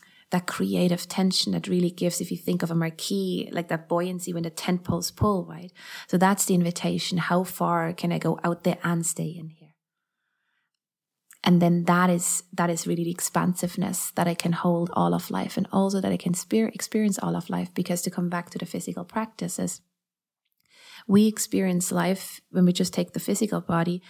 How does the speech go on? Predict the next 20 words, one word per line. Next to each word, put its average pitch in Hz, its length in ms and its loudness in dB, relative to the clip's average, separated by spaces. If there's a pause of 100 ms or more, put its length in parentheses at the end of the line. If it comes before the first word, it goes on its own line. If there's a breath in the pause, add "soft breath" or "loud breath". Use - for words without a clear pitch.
(400 loud breath)
mostly 190 420 2
through 180 300 2
those 170 220 -2
parts 170 260 -2
that 170 100 -2
we're 165 200 0
aware 165 280 2
of. 165 280 -4 (1040 soft breath)
So 180 520 4 (440)
this 185 240 0
becomes 185 560 0
limiting 190 540 4
in 170 120 0
two 180 240 0
ways. 185 600 0 (100)
We 180 640 -2
only 185 300 2
can 180 240 -4
let 175 360 -2
in 180 540 0